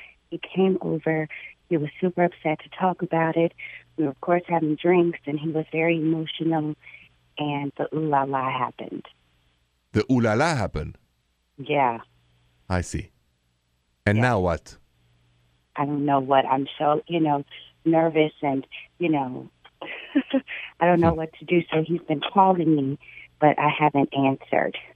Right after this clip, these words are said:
Speaker 2: I see. Okay. When the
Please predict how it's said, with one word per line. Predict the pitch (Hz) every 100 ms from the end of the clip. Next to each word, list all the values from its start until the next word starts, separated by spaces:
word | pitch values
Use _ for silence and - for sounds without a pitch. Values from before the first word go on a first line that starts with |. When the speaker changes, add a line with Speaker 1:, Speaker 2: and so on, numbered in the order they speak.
| _ _ _ _ _ _
Speaker 2:
I | 104
see. | 107 - 80 -
Okay. | 131 98 78 - - _
When | 120 147 151
the | 147